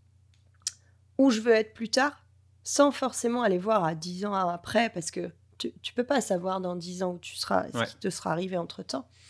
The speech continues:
Speaker 1: Et en effet, se dire, sur un an, en fait, moi, j'aime bien parler de, de court terme, moyen et long terme. On en revient aux objectifs smart,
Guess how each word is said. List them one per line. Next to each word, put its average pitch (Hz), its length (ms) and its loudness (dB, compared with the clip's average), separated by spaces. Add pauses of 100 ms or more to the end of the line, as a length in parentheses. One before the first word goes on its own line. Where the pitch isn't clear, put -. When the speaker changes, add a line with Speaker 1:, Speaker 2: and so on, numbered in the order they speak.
(340)
Speaker 1:
Et 180 80 2
en 170 80 4
effet, 185 240 2
se 247 80 0
dire, 233 180 0 (280)
sur 208 260 0
un 202 180 4
an, 214 140 0 (280)
en 190 80 4
fait, 254 180 6
moi, 214 120 4
j'aime 208 180 0
bien 220 140 0
parler 214 300 0
de, 190 200 -4 (320)
de 196 60 -4
court - 300 -2
terme, 226 340 10 (340)
moyen 208 520 2 (260)
et 196 100 -2
long 196 180 -4
terme. 247 420 0 (460)
On 202 140 4
en 214 100 8
revient 208 300 4
aux 220 140 -2
objectifs 196 520 -8
smart, 247 400 2